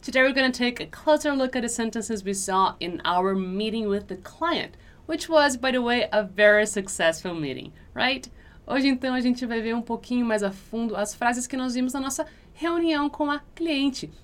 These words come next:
e que foi, no fim das contas, uma reunião super bem sucedida, certo? Nós vamos trabalhar, então, com algumas das frases mais relevantes daquele diálogo,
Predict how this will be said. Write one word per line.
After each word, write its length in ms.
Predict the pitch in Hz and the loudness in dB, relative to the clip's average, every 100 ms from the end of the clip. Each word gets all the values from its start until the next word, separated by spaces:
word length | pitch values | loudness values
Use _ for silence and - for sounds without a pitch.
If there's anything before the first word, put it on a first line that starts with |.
| - | -10
e 60 | 294 | -6
que 160 | 339 | -4
foi, 340 | 330 285 269 262 - - | -4 0 0 -2 -8 -8
no 120 | 247 | -2
fim 100 | 254 | 0
das 160 | 240 | 0
contas, 320 | 240 226 233 220 | -2 -4 -2 -2
uma 140 | 226 | 0
reunião 400 | 214 196 202 220 - - | 0 2 0 -2 -8 -16
super 540 | - - 226 196 226 | -12 -4 -4 -2 -2
bem 180 | 196 208 | 0 -2
sucedida, 640 | 202 196 240 160 131 - - - - | -4 -6 -4 -4 -6 -8 -18 -20 -4
certo? 420 | 214 247 - 127 - - | 2 2 0 -8 -14 -4
Nós 140 | 220 | 0
vamos 160 | 233 226 | 2 2
trabalhar, 540 | 240 208 220 208 202 | 0 4 6 4 2
então, 260 | 196 214 214 | -2 -4 -2
com 140 | 214 | -2
algumas 400 | 202 208 233 214 | 0 0 0 0
das 180 | 190 - | -2 -2
frases 400 | 202 202 196 196 - - | 2 2 2 -4 -12 -6
mais 180 | - 311 | 0 2
relevantes 440 | 311 285 220 214 | 2 2 2 -2
daquele 340 | 202 196 214 202 | -2 -6 -4 -4
diálogo, 460 | 269 262 269 285 | 0 0 0 -4